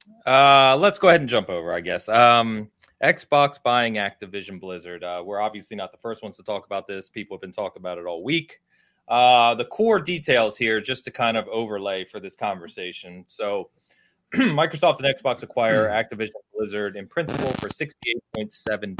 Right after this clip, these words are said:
Speaker 1: billion dollars in a cash transaction. This broke down to approximately ninety,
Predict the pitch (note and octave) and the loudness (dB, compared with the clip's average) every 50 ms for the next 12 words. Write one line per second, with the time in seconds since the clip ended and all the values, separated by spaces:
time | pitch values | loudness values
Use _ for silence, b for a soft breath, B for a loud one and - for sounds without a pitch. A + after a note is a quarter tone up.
0 | - - G#2 G#2 G#2 G2+ G2 F#2+ F#2 F2+ F#2 F2+ F#2 F#2 F#2 F2 E2+ G2 F#2 - | -10 -8 -6 -6 -6 -8 -8 -10 -10 -8 -6 -6 -4 -4 -6 -8 -10 -14 -16 -18
1 | - _ - F#2 F2 F2 - - - F2+ E2+ E2 - - A#2+ B2+ C3 C3 - - | -16 _ -10 -8 -8 -10 -10 -14 -18 -16 -16 -14 -12 -8 -6 -4 -4 -6 -8 -10
2 | B2+ B2+ A#2+ - _ _ B B B B B B - - C3 C3 - - C3 B2 | -12 -14 -14 -16 _ _ B B B B B B -6 -6 -6 -4 0 2 2 2
3 | A#2+ - - A#2 A#2 A#2 A2+ - A#2 G2+ - - A#2+ A#2 - - - G#2+ A2 G#2+ | 2 2 2 2 2 2 0 -2 -6 -4 0 0 0 0 0 -2 -8 -6 -6 -4
4 | G2+ G2 G#2 G2+ G#2 G#2 G2+ G#2 | -4 -2 -2 -2 -2 -2 -4 -8